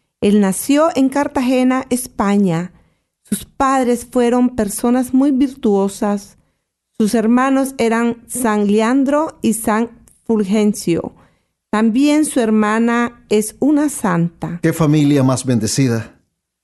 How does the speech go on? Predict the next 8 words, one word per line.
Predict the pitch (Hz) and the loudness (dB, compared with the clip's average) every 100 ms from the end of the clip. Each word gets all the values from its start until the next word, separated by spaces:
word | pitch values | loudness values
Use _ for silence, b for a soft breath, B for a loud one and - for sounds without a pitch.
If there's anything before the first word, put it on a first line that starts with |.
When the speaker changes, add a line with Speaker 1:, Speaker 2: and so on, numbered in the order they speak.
| _ | _
Speaker 2:
Cuatro | - 160 170 151 | -2 0 0 0
santos. | 139 139 98 | -2 -2 0
Speaker 1:
Cuatro | 226 254 285 226 233 | 0 0 -2 -2 -2
santos. | 226 - 277 294 277 269 - 190 175 170 - _ _ _ _ - | -2 -4 -2 2 0 -2 -2 0 0 -2 -8 _ _ _ _ -2
En | 254 254 - - - 302 | 2 2 0 -6 -10 -2
Speaker 2:
Él, | 190 190 190 160 | 2 2 0 0
él, | 175 185 180 | 0 0 0
él, | 190 196 185 190 | 0 0 0 -6